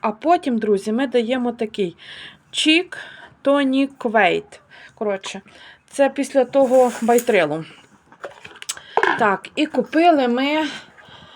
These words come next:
ну, Бумчику, тікай. Купили такий корм. Такий корм п'ять кілограм. Ну, ми вже взяли зразу десять, бо їх трохи є, щоб не це.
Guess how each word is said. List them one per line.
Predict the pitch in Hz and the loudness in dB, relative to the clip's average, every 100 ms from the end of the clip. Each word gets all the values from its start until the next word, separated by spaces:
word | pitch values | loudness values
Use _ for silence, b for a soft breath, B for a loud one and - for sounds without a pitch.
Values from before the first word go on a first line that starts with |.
| B B | B B
ну, | 240 240 | -8 -4
Бумчику, | 233 214 214 226 | -2 -2 -4 -10
тікай. | - 214 196 - _ B B B B B B B B B B B B | -6 -4 -4 -6 _ B B B B B B B B B B B B
Купили | 269 320 330 294 | -2 2 2 2
такий | 285 285 | 4 2
корм. | 254 - 269 247 208 B B B B B B - 277 | 2 4 4 4 0 B B B B B B -2 -4
Такий | - 262 - | -4 -4 0
корм | 330 330 294 B B B - | 2 2 2 B B B -2
п'ять | 320 302 - | 2 0 0
кілограм. | 269 269 294 285 | -2 2 4 4
Ну, | 311 | 4
ми | 302 | 4
вже | 269 | 2
взяли | 262 269 254 | 0 0 0
зразу | 247 240 220 240 | -2 -2 -2 -2
десять, | 349 330 311 233 | 0 0 -2 -10
бо | 240 | -8
їх | 233 226 | -8 -10
трохи | 262 247 254 | -10 -8 -8
є, | 254 277 262 B B B B B | -6 -6 -6 B B B B B
щоб | - - 247 220 | -16 -10 -10 -8
не | 233 226 | -8 -8
це. | 220 - | -10 -16